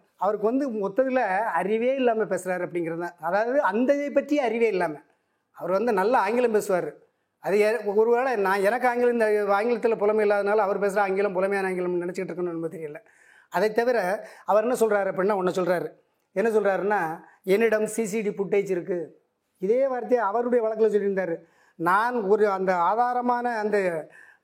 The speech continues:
சிப்பை வந்து, சிம்மை வந்து, சிம் கார்டை நான் வந்து மறைச்சு என் செ-, செ-,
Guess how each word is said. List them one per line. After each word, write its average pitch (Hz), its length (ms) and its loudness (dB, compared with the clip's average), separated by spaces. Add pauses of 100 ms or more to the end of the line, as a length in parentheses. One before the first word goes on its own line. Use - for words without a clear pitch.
(260)
சிப்பை 247 360 0
வந்து, 202 160 -2
சிம்மை 254 360 2
வந்து, 226 220 -4
சிம் 247 220 -2
கார்டை 240 240 2
நான் 208 300 0
வந்து 226 100 2
மறைச்சு 208 440 0
என் 202 220 0
செ-, 185 180 -2 (360)
செ-, 190 260 2